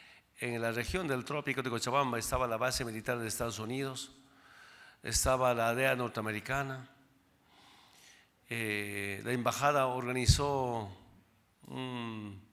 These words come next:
un aparato represivo llamada, eh, como fuerzas expedicionarias, que estas fuerzas expediciona-, expedicionarias no dependían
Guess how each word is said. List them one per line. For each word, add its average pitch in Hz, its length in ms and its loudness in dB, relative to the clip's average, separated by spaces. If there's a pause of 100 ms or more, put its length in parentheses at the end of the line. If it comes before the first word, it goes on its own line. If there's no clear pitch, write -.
(140)
un 139 160 0
aparato 135 420 2
represivo 123 600 -2
llamada, 117 1000 2 (1040)
eh, 101 500 -6 (1300)
como 113 300 -4
fuerzas 139 580 -2
expedicionarias, 143 1200 -2 (840)
que 127 120 -4
estas 127 260 0
fuerzas 147 320 0
expediciona-, 135 760 -2 (100)
expedicionarias 143 920 0
no 147 140 0
dependían 131 720 0